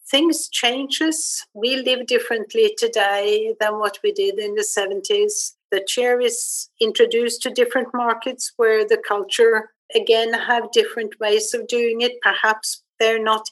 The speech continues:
eating all the meals together. And we saw that, uh, both Stokke and Evo Move really wanted to have the ability to sell a tray that can be fitted to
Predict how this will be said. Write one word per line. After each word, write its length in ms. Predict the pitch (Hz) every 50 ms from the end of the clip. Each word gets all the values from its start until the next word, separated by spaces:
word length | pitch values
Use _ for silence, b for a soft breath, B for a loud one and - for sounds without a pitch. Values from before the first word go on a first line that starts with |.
| _ -
eating 380 | 226 220 214 - - 247 247 240
all 200 | 233 226 233 226
the 100 | 233 233
meals 420 | 226 226 226 233 240 233 233 -
together. 800 | - - 226 202 226 214 220 - 220 226 226 226 226 226 226 220 _ _ _ -
And 180 | - 240 247 240
we 120 | 262 277
saw 480 | 254 262 - - 254 233 233 233 233 233
that, 360 | 220 220 214 214 214 208 - - - - 240
uh, 800 | 233 226 220 220 214 214 214 214 214 214 214 214 214 220 214 - _ _ _ -
both 420 | 226 220 220 220 214 220 - - - - -
Stokke 680 | - - - - - 220 208 - - - 214 190 190 196 -
and 220 | 220 214 208 208 - - 226
Evo 320 | 226 214 - 208 202 196
Move 240 | 202 196 196 196 196 196 _ _ _ -
really 360 | 202 226 226 214 208 208 208
wanted 600 | 190 202 214 214 214 202 196 - 185 170 - -
to 120 | - 214
have 360 | 202 - - 214 214 208 208 - _ _ _
the 140 | 226 208 202
ability 680 | 208 196 190 208 208 208 196 190 185 - - 190 180 185 -
to 320 | - 202 190 185 185 185 185 - _ _ _ -
sell 580 | - - - - - 208 202 202 208 214 214 - - -
a 60 | 214 -
tray 480 | - - - 190 180 180 185 202 208 202 -
that 180 | 214 196 196 196
can 220 | - 214 196 196
be 80 | 202 190
fitted 480 | 196 - - 233 - - - 208 180 180 - _ -
to 280 | - 185 180 180 175